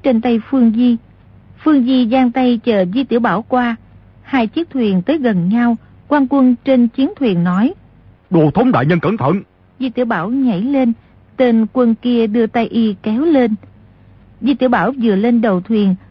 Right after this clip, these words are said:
Speaker 1: là nhào luôn vào lòng Phương Di, nói,
Speaker 2: "Hảo tỷ tỷ,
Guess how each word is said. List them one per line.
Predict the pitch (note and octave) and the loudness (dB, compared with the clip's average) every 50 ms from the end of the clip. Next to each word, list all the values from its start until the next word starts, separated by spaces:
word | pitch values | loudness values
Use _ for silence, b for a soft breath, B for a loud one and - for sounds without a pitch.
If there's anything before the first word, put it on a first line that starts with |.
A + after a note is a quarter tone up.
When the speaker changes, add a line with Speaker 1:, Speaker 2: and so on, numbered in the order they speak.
| b - | b -4
Speaker 1:
là | A3 A3+ G#3+ | -2 0 0
nhào | G3+ G3 G3+ G#3 G#3+ G#3+ G3+ F#3+ | 2 2 2 2 2 2 0 0
luôn | G3+ G#3+ B3 D4 D#4 D4+ C#4 | 0 0 0 0 0 0 0
vào | B3 A3 | 0 0
lòng | G3+ G3+ G3 F3+ F3 - | 0 2 0 0 0 0
Phương | - C4+ B3+ B3 A3 | 0 2 2 2 2
Di, | A#3 C4 C4 C4 B3 - - - - - | 2 0 0 0 -2 -4 -10 -20 -6 -2
nói, | G#3 G#3+ G#3 G#3 A3+ D4+ G#4 - - _ _ _ _ _ _ _ _ _ | 0 0 2 0 0 -2 -4 -8 -14 _ _ _ _ _ _ _ _ _
Speaker 2:
"Hảo | _ - - C#3+ | _ -4 -4 -2
tỷ | - D3+ | -2 0
tỷ, | C#3 A#2+ D3+ G3 | 0 0 -2 -2